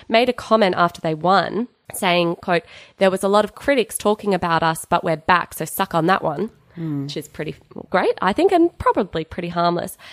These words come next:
Speaker 1: And then she just got an onslaught of criticism for everyone saying, "You shouldn't have said suck on that,"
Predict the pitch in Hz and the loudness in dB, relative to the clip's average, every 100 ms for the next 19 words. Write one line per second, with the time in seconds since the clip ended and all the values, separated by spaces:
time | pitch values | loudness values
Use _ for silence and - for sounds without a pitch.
0 | - - - _ - 214 226 233 - 254 | -20 -20 -20 _ 2 4 6 4 2 -4
1 | 240 - 202 196 - 233 262 285 277 180 | -4 -2 0 0 2 4 6 6 2 2
2 | 165 156 - - 247 - 175 165 160 165 | 2 0 -6 -2 0 0 -4 -4 -4 -4
3 | 185 180 165 165 165 151 147 - 285 262 | -6 -4 -4 -4 -6 -6 -4 2 2 2
4 | 254 226 226 214 208 208 202 202 | 0 -2 -2 0 0 2 2 0